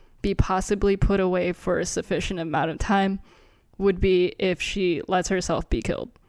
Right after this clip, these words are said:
So I think I justified the ending with that reason in mind, and I was like, "I guess that really makes sense." And I think that message, like, definitely, like, is very saddening to realize,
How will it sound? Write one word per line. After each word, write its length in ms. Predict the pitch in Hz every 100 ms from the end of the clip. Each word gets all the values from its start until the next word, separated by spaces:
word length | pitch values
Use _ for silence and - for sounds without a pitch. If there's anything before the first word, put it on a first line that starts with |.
| _ _ - - - -
So 180 | - 185
I 120 | 180
think 280 | 202 208 180 - _ _ _ _ _ _ 196
I 320 | 190 185 175
justified 580 | 202 226 214 220 208 196
the 120 | 185
ending 480 | 190 185 180 180 -
with 220 | 175 185
that 220 | 190 180 -
reason 300 | 196 220 226
in 120 | 240
mind, 240 | 254 254
and 100 | 208
I 100 | 202
was 200 | 196 180
like, 200 | 180 185 -
"I 120 | 190
guess 180 | 196 202
that 180 | 196
really 240 | 190 175 180
makes 240 | 175 -
sense." 420 | - 220 226 - - - - _ _ -
And 120 | 240
I 80 | 214
think 180 | 214 208
that 160 | 190 180
message, 460 | 190 190 202 185
like, 320 | - - - - _ - _ _ -
definitely, 960 | 214 196 - 208 196 185 190 180 - -
like, 580 | 135 107 98 - - - - - - _ -
is 540 | 196 175 170 - - - - - - _ _ -
very 180 | 190 -
saddening 680 | - 170 190 220 247 269 269
to 240 | - 226
realize, 720 | 226 233 240 254 269 -